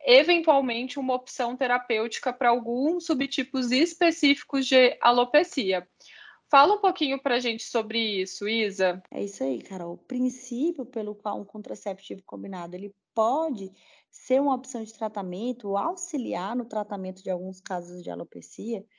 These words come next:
Speaker 2: se baseia justamente nisso que eu acabei de falar. Então, enquanto o componente progestagênico dos anticoncepcionais, ele podem contribuir pra queda do cabelo,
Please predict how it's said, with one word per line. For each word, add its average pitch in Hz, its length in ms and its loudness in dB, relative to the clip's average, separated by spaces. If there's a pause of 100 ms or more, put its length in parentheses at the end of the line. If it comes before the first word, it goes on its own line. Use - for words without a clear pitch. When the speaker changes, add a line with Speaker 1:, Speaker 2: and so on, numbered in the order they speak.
(240)
Speaker 2:
se - 140 -12
baseia 233 420 0
justamente 277 1040 -4
nisso 254 260 -4
que - 80 -6
eu 262 60 0
acabei 240 380 -4
de 233 80 -14
falar. 302 380 -8 (520)
Então, 233 320 -4
enquanto 285 280 -2
o - 40 -10
componente 269 560 -4
progestagênico 220 1040 -6
dos 220 340 -8
anticoncepcionais, 226 840 -8
ele 185 120 -10
podem 240 540 -2
contribuir 214 580 -8
pra 196 160 -6
queda 190 380 -6
do 185 80 -20
cabelo, 180 400 -8